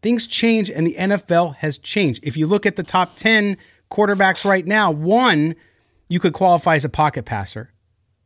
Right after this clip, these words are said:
right? Which is, um, uh, Goff. And even he moves better than an Aiden O'Connell. He's not a big mobile quarterback, but he moves more than a Tom Brady or a Jimmy Garoppolo. So,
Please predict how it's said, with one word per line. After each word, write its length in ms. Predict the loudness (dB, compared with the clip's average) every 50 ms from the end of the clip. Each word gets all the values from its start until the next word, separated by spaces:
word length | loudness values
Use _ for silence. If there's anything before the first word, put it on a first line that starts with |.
| _ _ _ _ _ _ _ _
right? 300 | -4 -2 0 0 -2 -4 _ _ _ _ _ _ -6
Which 180 | -6 -4 -2
is, 240 | -2 -2 -2 -2 -4
um, 560 | -6 -6 -6 -6 -4 -4 -6 -6 -6 -8 -12 -14 _ _ _ _ _ _ _ _ _ _ -20 -20 _ -12 -6
uh, 240 | -6 -4 -4 -4 0
Goff. 460 | 2 2 2 2 0 -4 -10 -20 _ _ _ _ _ _ _ _ _ _ _ -4
And 120 | -2 0
even 240 | 2 2 2 2 2
he 140 | 2 2 4
moves 420 | 4 4 4 4 4 2 0 -4
better 600 | -6 -2 0 0 0 0 -2 -6 -6 -8 -10 -12 _ _ _
than 260 | -6 -2 -2 -2 -2
an 80 | -2 -2
Aiden 220 | -4 -4 -4 -4
O'Connell. 420 | -6 -8 -8 -8 -8 -8 -10 -10 _
He's 180 | -4 -2 -2 0
not 280 | 0 0 0 -2 -4 -6 -8
a 220 | -6 -6 -6 -6 -10 -14 _ _ _ _ _ 0
big 240 | 2 2 2 2 0
mobile 300 | -2 -2 -2 -4 -8 -10
quarterback, 640 | -10 -10 -10 -8 -8 -8 -8 -8 -8 -10 -12 -16 _ _ _ _ _ _ _ _ _
but 140 | -2 -2 0
he 160 | 2 2 2
moves 720 | 2 4 4 4 4 4 2 2 0 -2 -4 -8 -10 -8 -4
more 640 | 0 2 4 4 4 4 2 0 -2 -6 -8 -10 _ _ _ _ _ _ _ _ -2
than 140 | 0 0
a 80 | 0 0
Tom 260 | 2 2 2 2 2
Brady 480 | 2 2 2 2 2 -2 -4 -8 -10 -10 _
or 180 | -10 -8 -8 -8
a 60 | -10 -8 -6
Jimmy 220 | -4 -4 -4 -4
Garoppolo. 560 | -4 -4 -2 -2 -2 -2 -4 -8 -10 -12 -14 -18 _ _ _ _ _ _ _ _ _
So, 300 | -4 0 2 2 2 0